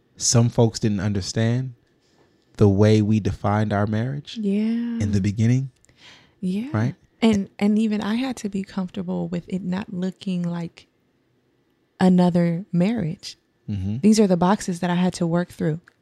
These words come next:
Speaker 1: Mm.
Speaker 2: Right?
Speaker 1: Mm-hmm.
Speaker 2: Um, and it has taken me some time to respect and be okay with who we are and that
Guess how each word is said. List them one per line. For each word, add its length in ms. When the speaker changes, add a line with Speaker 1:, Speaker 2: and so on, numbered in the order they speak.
Speaker 1:
Mm. 560
Speaker 2:
Right? 340
Speaker 1:
Mm-hmm. 500
Speaker 2:
Um, 360
and 360
it 140
has 200
taken 400
me 120
some 240
time 480
to 600
respect 880
and 260
be 180
okay 540
with 440
who 200
we 180
are 220
and 200
that 240